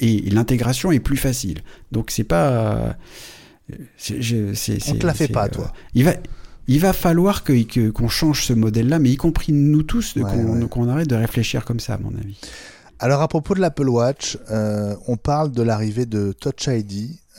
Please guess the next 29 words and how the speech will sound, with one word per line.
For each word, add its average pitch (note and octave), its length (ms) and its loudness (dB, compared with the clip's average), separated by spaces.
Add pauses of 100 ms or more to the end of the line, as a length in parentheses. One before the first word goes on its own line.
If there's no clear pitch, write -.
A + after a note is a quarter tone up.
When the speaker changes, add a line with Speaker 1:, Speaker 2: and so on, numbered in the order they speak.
Speaker 2:
euh, F#2+ 320 -8
puisqu'Apple A2+ 640 -6
a, F2+ 340 -8 (640)
a G2 100 -4
obtenu A2+ 420 -2
un, F2 320 -4 (140)
un G2 140 -6
brevet, A2 640 -2 (200)
euh, F#2+ 380 -8
qui - 140 -20
décrit G#2 340 -8
l'intégration G#2 640 -6
de G#2+ 60 -8
Touch - 260 -8
I G#2 100 -4
D G#2 160 -8
sur, G#2+ 380 -8
euh, F#2 220 -4 (520)
le G2+ 140 -4
bouton A#2+ 260 -2
latéral, C#3 560 -2 (1400)
un G#2+ 120 -4
petit - 140 -12
capteur A2+ 360 -4
biométrique G#2 920 -4
comme G#2 240 -4
sur, G#2 440 -4
euh, F2 300 -6 (840)
l'iPad, F#2 720 -8